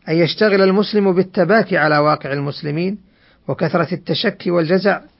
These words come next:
بل عليه أن يعمل لتهيئة الأمة لتصل إلى الحالة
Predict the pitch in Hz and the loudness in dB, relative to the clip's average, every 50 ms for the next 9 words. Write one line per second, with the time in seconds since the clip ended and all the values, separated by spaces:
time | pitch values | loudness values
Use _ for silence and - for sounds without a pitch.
0 | _ _ _ _ _ - - 147 151 143 151 165 180 165 156 175 - - 160 156 | _ _ _ _ _ -6 -4 -2 0 2 2 2 2 2 0 0 -2 -4 -4 -2
1 | 156 180 185 156 143 147 160 160 156 156 151 139 - 156 135 143 156 180 180 160 | 2 2 2 2 0 0 0 0 0 0 0 -2 -2 -4 -2 0 0 0 -2 -2
2 | 156 - 180 160 - 170 165 160 151 151 - - - _ _ _ _ _ _ _ | -4 -6 -6 -6 -4 -4 -4 -2 -4 -4 -6 -8 -12 _ _ _ _ _ _ _
3 | - 139 - - 180 143 - 196 160 160 156 143 143 139 - - 156 156 151 151 | -8 -8 -6 -6 -6 -6 -4 -4 -2 -2 0 0 -2 -2 -2 -2 -2 -2 -2 -2